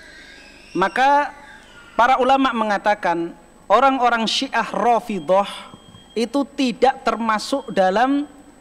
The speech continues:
tujuh puluh dua golongan ini. Karena apa? Mereka sudah keluar dari Islam. Jadi semua umat yang disebutkan oleh Rasulullah sallallahu alaihi wasallam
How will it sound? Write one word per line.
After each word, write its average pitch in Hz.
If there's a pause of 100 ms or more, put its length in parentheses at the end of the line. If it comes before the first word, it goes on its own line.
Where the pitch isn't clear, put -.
(160)
tujuh 285
puluh 247
dua 226
golongan 214
ini. 170
Karena 240
apa? 233
Mereka 240
sudah 226
keluar 247
dari 208 (160)
Islam. 127 (400)
Jadi 160
semua 254 (400)
umat 254
yang 226
disebutkan 220
oleh 214
Rasulullah 214
sallallahu 208
alaihi 196
wasallam 202